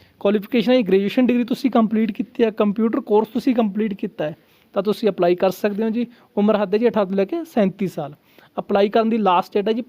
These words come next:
ਪੰਜ ਚਾਰ ਦੋ ਹਜ਼ਾਰ ਚੌਵੀ ਤੱਕ ਤੁਸੀਂ ਅਪਲਾਈ ਕਰ ਸਕੋਗੇ। ਇਹਨਾਂ ਸਾਰੀਆਂ ਪੋਸਟਾਂ ਲਈ ਅਪਲਾਈ ਤੁਸੀਂ ਆਨਲਾਈਨ ਕਰਨਾ ਹੋਵੇਗਾ ਜੀ।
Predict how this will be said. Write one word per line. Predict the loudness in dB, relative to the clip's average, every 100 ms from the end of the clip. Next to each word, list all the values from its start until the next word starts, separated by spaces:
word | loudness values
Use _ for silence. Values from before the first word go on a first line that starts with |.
| -4
ਪੰਜ | -2 0
ਚਾਰ | 2 0
ਦੋ | 2
ਹਜ਼ਾਰ | 0
ਚੌਵੀ | 0 0 0 0 -4
ਤੱਕ | -4 -4 -4 _ _ _ _
ਤੁਸੀਂ | -4 -2
ਅਪਲਾਈ | 0 2 0
ਕਰ | 2 -2
ਸਕੋਗੇ। | -2 -8 -8 -12
ਇਹਨਾਂ | -16 -6 -4
ਸਾਰੀਆਂ | 0 0 0
ਪੋਸਟਾਂ | 2 0 2
ਲਈ | 0
ਅਪਲਾਈ | 0 -2
ਤੁਸੀਂ | 0 0
ਆਨਲਾਈਨ | 2 2 0
ਕਰਨਾ | -2 -2 -4
ਹੋਵੇਗਾ | -4 -6 -8
ਜੀ। | -14